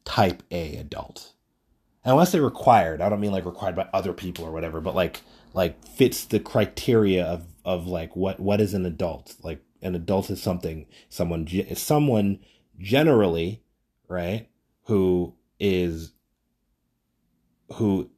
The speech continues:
is independent of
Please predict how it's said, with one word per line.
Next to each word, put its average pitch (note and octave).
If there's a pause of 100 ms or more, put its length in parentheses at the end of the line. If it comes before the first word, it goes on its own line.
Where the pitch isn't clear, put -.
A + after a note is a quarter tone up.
(560)
is G#2
independent G#2+ (440)
of E2+